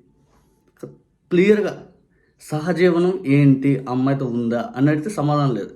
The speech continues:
వెళ్ళిపోయాడు. ఇతను, ఇతను జగన్మోహన్ రెడ్డి గారిని విమర్శించాల్సినంత స్థాయి ఉందా?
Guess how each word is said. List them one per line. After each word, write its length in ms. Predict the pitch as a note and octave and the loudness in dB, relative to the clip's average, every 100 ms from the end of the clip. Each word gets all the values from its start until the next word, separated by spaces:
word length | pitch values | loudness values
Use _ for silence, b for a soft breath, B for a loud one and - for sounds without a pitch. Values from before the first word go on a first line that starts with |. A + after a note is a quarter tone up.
| - | -4
వెళ్ళిపోయాడు. 400 | C3+ B2 A2 - _ _ _ _ _ _ _ _ _ _ _ _ _ _ _ _ _ _ _ _ _ _ _ _ C#3 | -2 -2 -6 -10 _ _ _ _ _ _ _ _ _ _ _ _ _ _ _ _ _ _ _ _ _ _ _ _ -10
ఇతను, 480 | C#3+ C#3+ D3 - - _ _ _ _ _ - | 0 0 0 -6 -20 _ _ _ _ _ -6
ఇతను 500 | C#3+ F3+ G#3+ B3 C#3+ | -2 2 2 2 0
జగన్మోహన్ 640 | C#3+ D3 D3+ D3+ D3+ C#3+ | 0 4 4 4 2 0
రెడ్డి 240 | C#3 B2+ C3+ | 0 -2 -2
గారిని 540 | C3+ C3+ B2 C3 G#3 G3+ - _ _ _ - | 0 -2 -2 -4 -4 -4 -8 _ _ _ -8
విమర్శించాల్సినంత 880 | B2+ D3+ D#3+ D#3+ D3 D3 C#3 C3+ C3+ | -2 0 0 -2 -2 0 0 0 -2
స్థాయి 440 | C3+ - C#3 C#3 F3 | -6 -6 -2 2 4
ఉందా? 340 | D3+ C3+ C#3+ | 4 2 -2